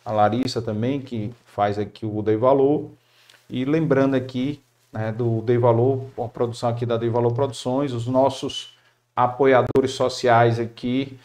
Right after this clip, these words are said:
as entidades que nos ajudam, aliás, que a gente gosta de divulgar o trabalho delas, que já tiveram episódio com a gente, né? Obra Lumen, Pred, Fortaleza Azul, Associação Peter Pan,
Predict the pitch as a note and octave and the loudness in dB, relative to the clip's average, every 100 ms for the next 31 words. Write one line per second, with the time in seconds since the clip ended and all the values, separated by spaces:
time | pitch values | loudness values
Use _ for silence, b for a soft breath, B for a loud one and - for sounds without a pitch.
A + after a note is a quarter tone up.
0 | b b A2+ A#2+ A#2 B2 A#2+ B2 A#2+ - | b b -6 -6 -4 0 4 4 2 -6
1 | B2 A#2 A#2 A2 A2+ A#2+ C3+ B2 A2+ - | -6 -2 -2 -2 -2 -2 0 0 -2 -6
2 | - - A#2+ B2 G#2+ - - - A2+ A#2+ | -14 0 4 6 4 0 -6 0 0 0
3 | C3 - A#2 B2+ C#3 C3+ A2+ A#2 A#2 A#2+ | -4 -4 2 4 4 2 -6 -6 -4 2
4 | A#2+ A#2 B2 A2+ A#2 A2 A#2 A2+ - B2 | 2 2 2 2 2 2 2 0 -4 -6
5 | A2+ C#3 D3+ C#3+ B2+ B2+ B2+ A#2 B2 A#2+ | 6 6 6 2 2 2 0 -2 0 0
6 | B2 A#2 B2+ D3+ D#3 - A#2+ C3+ - B | -2 0 -2 -4 -6 -10 -6 -6 -6 B
7 | B B - C3+ C3 C3 D3 E3 E3 D#3+ | B B 0 2 2 2 0 -2 -4 -10
8 | E3 - _ _ _ _ - C3+ C#3+ C#3+ | -14 -18 _ _ _ _ -2 2 4 2
9 | - - C3+ A#2+ B2+ B2 B2 A2+ B2 C#3 | -2 -6 -4 -2 -2 0 0 -2 -2 -4
10 | C#3 - _ A#2 - A2+ A2+ - C3 B2+ | -6 -12 _ -8 -4 -4 -4 -4 -4 -2
11 | B2 A#2+ G#2 - B2 C3 | -2 -2 -2 -2 0 0